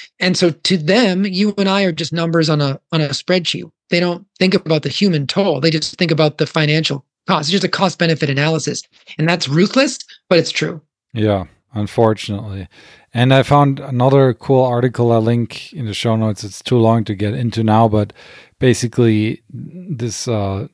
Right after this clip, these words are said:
Speaker 2: team of journalists looked at, like, public papers from the E P A and how Monsanto was really involved in, you know, making sure glyphosate stays on the market.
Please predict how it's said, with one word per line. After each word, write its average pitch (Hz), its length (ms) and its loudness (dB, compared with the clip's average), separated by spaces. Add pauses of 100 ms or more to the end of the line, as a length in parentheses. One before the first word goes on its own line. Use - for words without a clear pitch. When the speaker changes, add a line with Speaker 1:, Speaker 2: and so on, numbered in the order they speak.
(200)
Speaker 2:
team 127 160 4
of 113 80 2
journalists 117 560 2
looked 113 260 0
at, 110 180 2
like, 104 360 -4
public 110 400 2
papers 110 460 0
from 107 120 -2
the 98 80 -2
E 110 160 -2
P 110 220 -2
A 107 160 0
and 95 180 -6 (380)
how 110 680 2
Monsanto 107 760 2
was 95 240 -2
really 104 420 2
involved 98 720 -2
in, 101 420 -4 (440)
you 110 100 -2
know, 101 100 2
making 107 440 2
sure 104 480 2 (160)
glyphosate 104 540 -4
stays 104 360 2
on 101 80 4
the 98 80 2
market. 95 540 0